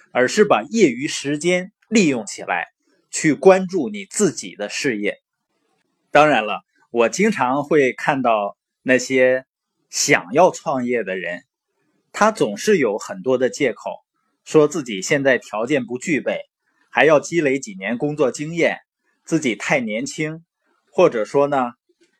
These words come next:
孩子太小。对于这些人呢，我清楚地知道，他们可能永远等不到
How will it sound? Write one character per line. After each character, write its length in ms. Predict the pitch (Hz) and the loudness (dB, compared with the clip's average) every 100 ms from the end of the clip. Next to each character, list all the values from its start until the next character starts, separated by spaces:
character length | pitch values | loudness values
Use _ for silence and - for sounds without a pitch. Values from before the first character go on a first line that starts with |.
| _ | _
孩 300 | - 131 147 | -4 0 0
子 120 | 170 | 0
太 200 | 160 196 | -2 -2
小。 260 | 139 - - - _ _ _ _ _ _ _ _ - | -2 -6 -12 -14 _ _ _ _ _ _ _ _ 0
对 200 | 226 214 | 4 4
于 40 | |
这 180 | 214 233 | 2 -2
些 180 | - 143 | 0 0
人 240 | 117 95 | -2 -4
呢， 80 | 110 101 - _ | -4 -4 -6 _
我 160 | 113 107 | -6 -4
清 240 | - 170 | -2 -4
楚 180 | 165 101 | -4 -8
地 100 | 101 | -8
知 220 | - 113 | -6 -4
道， 220 | 113 92 - _ _ _ | 0 -2 -4 _ _ _
他 160 | - 156 | 0 0
们 120 | 156 | 0
可 160 | 151 107 | -6 -8
能 200 | 101 117 | -4 -2
永 240 | 120 160 | 0 0
远 200 | 160 127 | 0 -2
等 200 | 120 90 | -4 -10
不 80 | 98 | -4
到 220 | 110 98 | 0 0